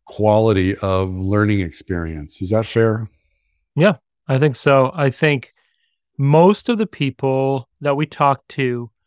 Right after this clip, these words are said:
Speaker 2: are well-versed in building online classes, not just
Speaker 1: Mm-hmm.
Speaker 2: from a theoretical stance, but a practical stance of getting in there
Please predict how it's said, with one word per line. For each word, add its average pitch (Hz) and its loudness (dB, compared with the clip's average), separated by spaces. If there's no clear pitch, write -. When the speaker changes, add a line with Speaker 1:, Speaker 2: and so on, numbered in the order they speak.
Speaker 2:
are 135 2
well-versed 135 0
in 127 -8
building 131 -2
online 127 -6
classes, 117 -2
not 127 -4
just 107 -2
Speaker 1:
Mm-hmm. 104 -4
Speaker 2:
from 120 -6
a 110 -10
theoretical 131 0
stance, 120 -4
but 123 -6
a 123 -2
practical 135 -2
stance 110 -8
of 120 -10
getting 156 4
in 139 4
there 120 -2